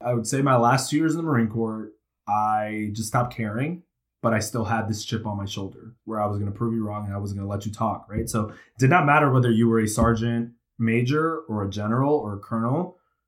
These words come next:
you were not going to disrespect me. And I was known as this, like, Marine that really did not care. I would tell you how it was. If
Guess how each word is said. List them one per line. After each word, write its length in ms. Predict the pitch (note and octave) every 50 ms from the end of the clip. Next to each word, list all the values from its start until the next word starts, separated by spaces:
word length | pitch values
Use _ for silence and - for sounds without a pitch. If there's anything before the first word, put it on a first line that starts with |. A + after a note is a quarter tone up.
| _ _ _ _ -
you 300 | G2+ A2 A#2+ C3 C#3 C#3+
were 180 | C#3 C#3 C3 B2+
not 460 | B2 A#2+ A#2 A#2 A#2 A#2 A#2 A2 G#2+
going 240 | A#2 A#2 A2+ G#2+ G#2
to 80 | -
disrespect 680 | G#2+ G#2 A2 G#2 G#2 A2 G#2 G#2 - G2+ G2 G2 -
me. 120 | - G2 F#2+
And 80 | G#2
I 80 | A2 A2+
was 180 | G#2+ G#2+ G2+ G2
known 420 | G2+ G#2 A2 A2+ A2 A2 A2 G#2+
as 200 | G2+ G2+ G2 G2+
this, 240 | G#2+ G#2 G#2 - -
like, 200 | G2+ F#2+ G2 A2
Marine 460 | G#2+ G#2 G2 G2 G2+ G#2 G#2+ A2 G#2+
that 180 | G2+ G2+ - -
really 300 | G#2+ A2+ A#2+ B2 C3 B2
did 260 | - - A2+ G2+ G2+
not 280 | A2+ A2 F#2+ - -
care. 560 | - - - D#3 B2 G2 F#2+ F#2 - - - - _ _ _ _ _ _ _ _ _ -
I 120 | A2+ A#2
would 140 | A2 G#2+ G#2
tell 240 | - C3+ B2+ C#3 D3
you 120 | C#3+ B2+
how 160 | D3 D3 C#3+
it 60 | A2+
was. 380 | A#2 A2+ A2 G#2+ A2 A2 A2 A2 -
If 180 | A2 G2 G2+